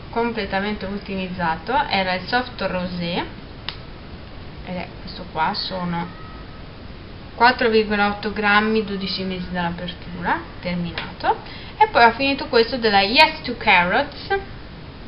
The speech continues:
questo qua era il berry, che penso fragola, sì, fragola, eh, fragola, anche questo ultimato.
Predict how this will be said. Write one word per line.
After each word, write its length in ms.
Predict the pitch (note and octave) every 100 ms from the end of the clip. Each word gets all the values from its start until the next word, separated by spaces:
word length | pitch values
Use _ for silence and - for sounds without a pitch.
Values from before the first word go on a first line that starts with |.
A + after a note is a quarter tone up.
| - - - - -
questo 220 | A#3 A3
qua 180 | B3 A#3
era 260 | G3+ G3
il 140 | F#3+ F#3+
berry, 540 | F#3+ F3 F#3 B3 F#4 - - -
che 60 | -
penso 340 | G3+ G3 G3 F#3
fragola, 520 | - G3+ E3+ F3 A3+ D4
sì, 100 | - A3
fragola, 400 | F#3 E3 F#3 F#3
eh, 100 | F3+ - - - - - -
fragola, 440 | - F3 F#3 D4 A4 - - - - - - - - - - - - - -
anche 300 | A#3+ A3+ C#4+
questo 400 | C#4+ C#4+ - - - -
ultimato. 920 | A3+ G#3+ F#3 D#3+ C3+ - F3+ F3+